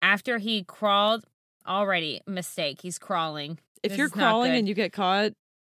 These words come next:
Speaker 2: you fucked.
Speaker 1: You can't crawl in Florida, too. A
Speaker 2: Mm-mm.
Speaker 1: gator will eat you.
Speaker 2: True.
Speaker 1: He crawled under some library tables, immediately no.
Speaker 2: Nope.
Speaker 1: In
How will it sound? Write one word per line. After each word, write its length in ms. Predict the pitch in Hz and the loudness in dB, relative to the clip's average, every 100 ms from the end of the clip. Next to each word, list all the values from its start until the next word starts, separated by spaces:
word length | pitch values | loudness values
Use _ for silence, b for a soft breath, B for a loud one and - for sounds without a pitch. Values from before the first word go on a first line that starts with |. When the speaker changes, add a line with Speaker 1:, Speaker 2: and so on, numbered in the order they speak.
| _ _ | _ _
Speaker 2:
you 160 | 196 190 | -4 -2
fucked. 440 | - 165 175 - - | 0 -2 -4 -12 -6
Speaker 1:
You 100 | 427 | -4
can't 340 | - 622 523 | 0 0 0
crawl 480 | - - 240 269 330 | -6 0 4 6 6
in 160 | 302 240 | 2 0
Florida, 440 | 240 254 294 226 | -4 0 0 -2
too. 320 | - 285 277 - | -6 -6 -4 -4
A 100 | 226 | -4
Speaker 2:
Mm-mm. 80 | 233 | -4
Speaker 1:
gator 380 | 165 254 381 427 | -2 -2 -2 -6
will 260 | 220 226 226 | -4 -6 -6
eat 220 | 208 196 | -12 -14
you. 120 | 135 | -12
Speaker 2:
True. 320 | 147 180 151 156 _ b b b b b _ _ _ | -4 -2 -2 -8 _ b b b b b _ _ _
Speaker 1:
He 160 | _ 285 | _ -10
crawled 480 | - - 277 330 339 - _ _ | -10 -6 -2 -2 -4 -14 _ _
under 340 | 240 285 330 330 | -4 -2 -2 -4
some 380 | - 262 226 | -6 -8 -8
library 540 | 185 185 220 226 285 311 | -6 -4 -4 -2 -2 -2
tables, 560 | - 214 190 196 208 - | -6 -8 -6 -6 -8 -12
immediately 440 | 202 190 180 180 165 | -8 -6 -6 -8 -6
no. 260 | 151 190 214 _ | -6 -6 -10 _
Speaker 2:
Nope. 220 | 185 190 - _ | -8 -8 -12 _
Speaker 1:
In 240 | 240 247 | -6 -6